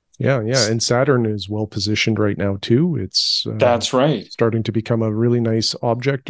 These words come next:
Speaker 1: earlier on in the evening. So, uh, and that's just going to get better and better here for the next, uh, few weeks.
Speaker 2: Yeah, exactly. September sixth is the last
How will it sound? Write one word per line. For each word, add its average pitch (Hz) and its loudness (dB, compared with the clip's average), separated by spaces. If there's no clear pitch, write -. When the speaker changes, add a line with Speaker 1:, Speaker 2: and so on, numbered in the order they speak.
Speaker 1:
earlier 120 2
on 120 2
in 117 0
the 107 -2
evening. 139 -2
So, 98 0
uh, 98 -2
and 117 4
that's 131 2
just - 0
going 117 2
to 110 -2
get 107 -2
better 107 0
and 101 -4
better 101 0
here 95 0
for - -4
the 101 0
next, 101 0
uh, 101 2
few - 4
weeks. 117 2
Speaker 2:
Yeah, - 4
exactly. 143 4
September 123 2
sixth - 2
is 123 -4
the 110 0
last 104 2